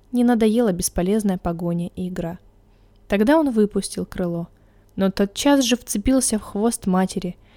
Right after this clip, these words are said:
и теребил его до тех пор, пока она внезапным прыжком не вырвала своего хвоста, опрокинув на спинку маленького забияку.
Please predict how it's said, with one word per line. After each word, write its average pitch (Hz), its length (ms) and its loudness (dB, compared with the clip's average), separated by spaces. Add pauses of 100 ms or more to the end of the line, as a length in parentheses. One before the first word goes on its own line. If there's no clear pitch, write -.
(200)
и 202 80 0
теребил 226 400 6
его 233 260 2
до 208 120 2
тех 214 220 -2
пор, 277 280 -2 (340)
пока 220 300 2
она 214 140 4
внезапным 214 600 0
прыжком 254 580 -2 (240)
не 226 140 4
вырвала 190 400 4
своего 180 360 -4
хвоста, 202 520 -8 (320)
опрокинув 202 600 2
на 190 80 -2
спинку 226 360 -4
маленького 180 560 -2
забияку. 175 600 -6